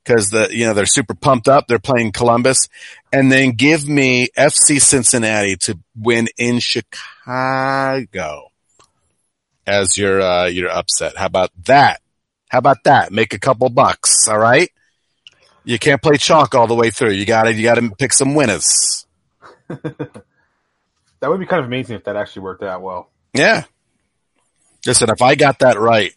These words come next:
Speaker 1: when
Speaker 2: Then
Speaker 1: Pat's
Speaker 2: we,
Speaker 1: not
Speaker 2: then we
Speaker 1: here.
Speaker 2: need to, then we need to have you and Pat just, like, go at it. Like, that'll be the second prediction.
Speaker 1: Yeah.
Speaker 2: You know, that's what it's gonna be. We
Speaker 1: It
Speaker 2: have a secondary belt. It's gonna be you and Pat because betting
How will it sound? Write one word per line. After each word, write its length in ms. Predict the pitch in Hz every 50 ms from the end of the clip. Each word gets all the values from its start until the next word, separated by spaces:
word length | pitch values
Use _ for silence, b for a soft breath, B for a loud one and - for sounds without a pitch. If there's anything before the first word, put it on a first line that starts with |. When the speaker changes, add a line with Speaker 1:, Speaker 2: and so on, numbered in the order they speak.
| _ _ _ _ _ -
Speaker 1:
when 140 | 101 101
Speaker 2:
Then 100 | - 147
Speaker 1:
Pat's 80 | 110 104
Speaker 2:
we, 60 | 98 - -
Speaker 1:
not 60 | 101
Speaker 2:
then 100 | 95 92
we 60 | - 104
Speaker 1:
here. 140 | 98 90
Speaker 2:
need 80 | 82 76
to, 120 | 82 - - -
then 180 | 143 151 135
we 80 | 156 180
need 80 | 190
to 80 | 190 202
have 160 | 185 180 165
you 180 | 147 151 147 147
and 60 | 143
Pat 280 | 110 120 139 131 120 -
just, 160 | 120 107 -
like, 100 | 120 110
go 160 | 113 120 127
at 220 | 120 117 113 110 107
it. 120 | 104 98
Like, 200 | 110 113 107 -
that'll 180 | 127 127 156 170
be 120 | 147 156
the 100 | 147 139
second 340 | - - - 139 - 139 110
prediction. 520 | 98 113 101 101 - - - 101 92 92 - _ b b b b b
Speaker 1:
Yeah. 180 | 113 110 110 104 - _ _ _ _ _
Speaker 2:
You 160 | 143 165 175
know, 220 | 180 185 190 - - _ _ _ _ _
that's 280 | - 135 139 160 160 165
what 80 | 175 156
it's 100 | - -
gonna 140 | 156 143
be. 320 | 131 120 117 101 90 87 _ _ _ b b b b b b b b b _ _ b b b b b b b _ _ _ -
We 100 | - 147 156
Speaker 1:
It 120 | 143 151
Speaker 2:
have 140 | 147 190 170 180
a 60 | 175 -
secondary 400 | 208 196 - 202 190 185 180 175
belt. 400 | 156 135 143 127 117 120 123 _ - -
It's 80 | -
gonna 160 | - 131 123
be 100 | 117 117
you 240 | 120 131 139 147 160
and 100 | 170 151
Pat 380 | - - 143 127 120 107 104 - _ _ _ _ _ _ _ _ _ _ _ _ _ _ _ _ _ _ -
because 400 | 135 - 147 143 131 113 101 110
betting 500 | _ - 113 110 117 131 143 143 147